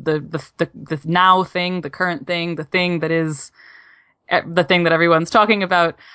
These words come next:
Um, so, but, but I actually do think that there are some people, uh, certainly I've met people, or I don't, at this point I can genuinely not tell if they're trolling me or not. They might just be trolling me, but it seems to be genuine. Sometimes people on Twitter will still be like,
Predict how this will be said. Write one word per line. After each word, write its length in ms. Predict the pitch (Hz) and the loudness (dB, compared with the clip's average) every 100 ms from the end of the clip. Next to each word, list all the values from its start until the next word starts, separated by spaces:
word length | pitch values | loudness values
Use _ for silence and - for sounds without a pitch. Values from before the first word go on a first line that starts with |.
| - - | -10 2
Um, 480 | 185 180 180 170 - | 4 4 2 -6 -10
so, 320 | - 208 190 | -2 2 2
but, 360 | 202 247 50 - _ _ _ - - - - 226 | 2 2 0 -14 _ _ _ -16 -16 -14 -12 0
but 160 | 254 | 4
I 260 | 269 - 190 | 4 4 0
actually 340 | - - - 277 | 0 -2 -2 -4
do 180 | 208 233 | -4 -4
think 160 | 254 | -4
that 60 | 214 | -2
there 140 | 196 | -2
are 60 | 180 | -2
some 160 | 196 190 | -2 -6
people, 640 | 202 202 196 180 165 - _ _ - | -6 0 2 2 0 -8 _ _ -16
uh, 60 | - | -16
certainly 300 | - 254 214 | 0 2 4
I've 140 | 175 269 | 2 4
met 260 | 220 156 _ - | 2 0 _ -12
people, 480 | 170 170 170 165 156 | -8 -2 -2 -2 -2
or 220 | 165 151 - - | -4 -4 -14 -6
I 60 | - | -4
don't, 120 | 208 170 - _ _ _ _ - | -4 -8 -18 _ _ _ _ 0
at 80 | |
this 140 | 359 523 | 2 2
point 200 | 523 427 | 2 4
I 120 | 262 | 4
can 160 | 247 196 | 2 2
genuinely 400 | 220 254 240 208 | 2 2 0 0
not 180 | 196 | -2
tell 220 | 190 190 196 | 0 -2 0
if 100 | 196 | 0
they're 140 | 175 | -2
trolling 420 | - 175 196 226 | -2 -2 0 0
me 120 | 240 | 0
or 100 | 254 | 2
not. 260 | 254 254 - | 4 4 6
They 100 | 254 | 6
might 200 | 262 370 | 6 4
just 160 | 214 208 | 0 -2
be 100 | 180 | -2
trolling 380 | 196 190 175 | 0 2 2
me, 160 | 151 151 - - - | -2 -10 -12 -20 -2
but 180 | 240 240 | 0 4
it 160 | 262 233 | 2 2
seems 220 | 320 339 | 0 0
to 80 | 262 | -4
be 100 | 220 | -2
genuine. 460 | 202 233 196 170 | 0 0 0 -2
Sometimes 420 | 170 214 214 202 | -2 0 0 -2
people 300 | - 214 208 | -4 -4 0
on 100 | 185 | 0
Twitter 240 | 180 240 226 | 2 2 4
will 140 | 185 | 2
still 180 | - 202 | 2 -2
be 140 | 202 | 0
like, 320 | 190 175 170 | 2 2 0